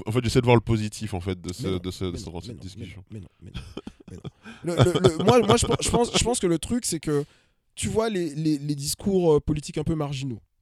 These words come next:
Speaker 1: Ouais.
Speaker 2: Tu vois, les gens, euh, qui pensent un peu, euh, soit un peu à la Zemmour, qui sont, ou qui peuvent être un peu négationnistes, ou un peu conspirationnistes, et cetera.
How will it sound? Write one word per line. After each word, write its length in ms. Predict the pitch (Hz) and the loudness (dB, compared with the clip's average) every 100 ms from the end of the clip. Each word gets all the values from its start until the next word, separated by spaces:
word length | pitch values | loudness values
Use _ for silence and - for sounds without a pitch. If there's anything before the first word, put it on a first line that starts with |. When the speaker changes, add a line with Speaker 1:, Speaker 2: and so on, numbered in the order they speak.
| - | -12
Speaker 1:
Ouais. 140 | 92 - | -12 -12
Speaker 2:
Tu 160 | - 120 | -14 -12
vois, 500 | 123 135 135 127 120 | -8 -8 -6 -6 -6
les 240 | 131 143 | 0 2
gens, 580 | 135 143 165 175 175 170 | 2 2 2 2 2 0
euh, 140 | 143 139 | -2 -4
qui 160 | - | -8
pensent 420 | 147 160 160 165 151 | -4 -2 -2 -4 -6
un 80 | |
peu, 460 | 135 139 143 147 147 | -4 -2 2 2 2
euh, 40 | 131 | 0
soit 420 | - - 156 151 | -4 -6 -4 -6
un 60 | 139 | -6
peu 120 | 143 | -8
à 60 | |
la 120 | 135 135 | -6 -4
Zemmour, 720 | 202 190 175 165 165 170 170 | -2 0 0 2 2 0 -4
qui 140 | - | -10
sont, 220 | 143 139 139 | -8 -8 -8
ou 140 | 156 147 | -8 -10
qui 160 | - | -8
peuvent 180 | - - | -6 -6
être 140 | 143 135 | -6 -8
un 40 | |
peu 100 | 127 | -8
négationnistes, 720 | 131 127 139 254 208 190 185 | -8 -8 -6 -4 -2 -2 -4
ou 60 | 170 | -4
un 60 | 139 | -2
peu 120 | 151 | -2
conspirationnistes, 720 | 156 - 147 139 220 175 165 | -2 -4 -4 -4 -2 -2 -4
et 40 | 139 | -8
cetera. 360 | 143 131 - | -10 -12 -12